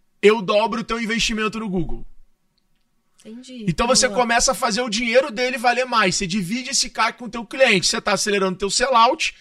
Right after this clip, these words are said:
Speaker 1: e tá ajudando o cara a, a ser
Speaker 2: Perfeito.
Speaker 1: maior. Então, você cria campanhas de verbas cooperadas, mostrando pro cara que você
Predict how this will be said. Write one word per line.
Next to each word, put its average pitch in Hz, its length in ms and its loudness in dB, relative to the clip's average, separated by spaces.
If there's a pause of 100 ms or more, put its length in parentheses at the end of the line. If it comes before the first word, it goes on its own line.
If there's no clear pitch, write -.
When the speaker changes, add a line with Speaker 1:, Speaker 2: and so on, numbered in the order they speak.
(340)
Speaker 1:
e 277 140 -8
tá 226 180 2
ajudando 226 400 -6
o 233 80 -12
cara 214 300 0
a, 233 320 -4
a - 20 -2
ser 226 180 -6
Speaker 2:
Perfeito. 233 260 -2
Speaker 1:
maior. 190 160 -2
Então, 190 220 -8
você 220 280 -6
cria 277 500 -6
campanhas 233 840 -6 (340)
de 196 140 -4
verbas 220 480 -4
cooperadas, 208 800 -2
mostrando 226 480 -8
pro 240 180 -14
cara 214 260 -4
que 214 120 -20
você 226 440 -8